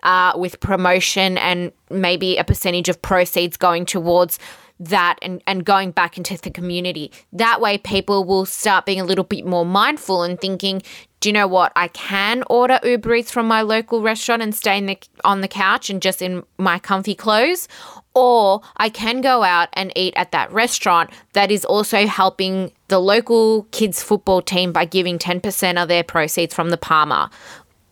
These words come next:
Something like that might entice more people. The logo rebranding, I think, is also something really important to look at because, as I said, we are all going through a rebirth and we're all coming out of this different.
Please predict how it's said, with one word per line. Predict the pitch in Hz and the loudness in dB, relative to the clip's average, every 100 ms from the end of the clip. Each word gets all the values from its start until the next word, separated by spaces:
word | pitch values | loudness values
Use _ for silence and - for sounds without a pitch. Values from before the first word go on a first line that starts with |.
| _ - | _ -12
Something | - 247 247 262 | 0 0 0 -4
like | 262 240 220 | -4 -4 -2
that | 202 175 - | 0 0 0
might | 190 190 202 | 0 2 0
entice | 190 185 - 165 165 - | -4 -10 -2 0 0 -4
more | 185 170 | -4 -2
people. | 170 180 165 - 147 147 _ _ _ _ _ - - - _ _ | -2 -4 -4 -4 -8 -8 _ _ _ _ _ -20 -20 -20 _ _
The | 240 | 0
logo | 247 240 240 262 | 4 4 4 4
rebranding, | 262 262 254 247 208 208 208 214 208 | 2 2 2 0 2 0 2 0 0
I | 196 | 0
think, | 208 208 202 | -2 -4 -2
is | 202 | -2
also | - 185 208 | 0 0 0
something | 185 190 180 202 | 0 -2 -2 -2
really | 185 185 175 | 0 2 2
important | 170 175 180 170 165 | 0 -2 -2 -2 -4
to | - | -4
look | 180 190 | -2 -2
at | 196 139 - | 0 0 0
because, | 190 - 214 226 | -6 -2 0 0
as | 214 | 0
I | 202 | -2
said, | - 180 165 | -2 -2 0
we | 190 | 2
are | 170 170 | 4 2
all | 214 247 | 2 2
going | 220 196 196 | 2 0 -2
through | - 185 | -4 -2
a | |
rebirth | 165 185 190 175 175 151 - - - | 0 0 0 2 2 2 -2 -16 -10
and | - 196 | -4 0
we're | 196 202 | 4 4
all | 262 | 2
coming | - 254 254 220 | 2 0 0 0
out | 196 | 0
of | 196 | 0
this | 180 - | -2 -2
different. | - 175 - 170 143 | -2 -4 -2 -4 -4